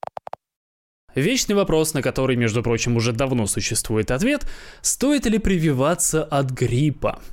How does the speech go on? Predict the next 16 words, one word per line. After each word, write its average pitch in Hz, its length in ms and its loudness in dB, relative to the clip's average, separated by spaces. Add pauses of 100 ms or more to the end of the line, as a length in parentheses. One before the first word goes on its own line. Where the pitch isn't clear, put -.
(160)
В 117 100 -2
России 120 320 0
стартовала 143 480 0
кампания 135 540 0
по 127 280 2
сезонной 110 420 0
вакцинации 107 580 -2
от 107 80 -2
гриппа, 190 400 2
и 160 180 4
так 123 280 -2
уж 104 100 -2
сложилось, 220 520 2
что 175 360 0
не 175 140 2
все 113 520 0